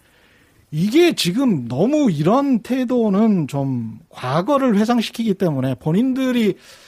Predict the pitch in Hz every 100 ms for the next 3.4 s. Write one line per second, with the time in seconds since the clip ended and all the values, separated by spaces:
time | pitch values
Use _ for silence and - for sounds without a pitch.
0 | - _ - 220 220 220 - 143 202 247
1 | 180 185 214 202 190 170 151 160 208 170
2 | 143 135 180 202 185 175 185 165 143 135
3 | 127 190 240 294